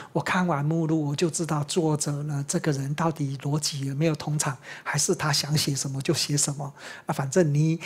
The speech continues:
你，你呢，你到底要，你的生命呢，是要珍惜你的时间呢，还是随便啦，随-，什么书都可以看，反正消磨光阴。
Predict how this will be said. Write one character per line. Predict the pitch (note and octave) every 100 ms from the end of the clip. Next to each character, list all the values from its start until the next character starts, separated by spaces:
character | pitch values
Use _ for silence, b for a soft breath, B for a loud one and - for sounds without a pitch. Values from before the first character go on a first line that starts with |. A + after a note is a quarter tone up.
| B B
你， | D#3 E3+ - B
你 | - D#3+
呢， | D#3 E3 E3
你 | F#3
到 | - A#3
底 | F3 D3
要， | F3+ F#3 D#3+ B B B B
你 | E3+
的 | D#3
生 | D3+ - G#3+
命 | A#3 G#3+
呢， | D#3+
是 | C#3+ -
要 | F3 D#3+ D3+
珍 | - G#3 G#3 G3+
惜 | - E3 D3
你 | D3
的 | C#3+
时 | C#3 - D3+
间 | D3 E3 D#3+
呢， |
还 | C#3 D3
是 | E3+
随 | - - D3 D3
便 | - F#3 C#3
啦， | C#3+ -
随-， | - D3 D3
什 | - D3+
么 | D3+
书 | - F#3
都 | -
可 | E3
以 | C#3+
看， | - C#3+ B B
反 | - C3+
正 | F#3+ F3
消 | - G3 A3+
磨 | A3 D#3
光 | D3+ E3+ D3
阴。 | D3+ E3+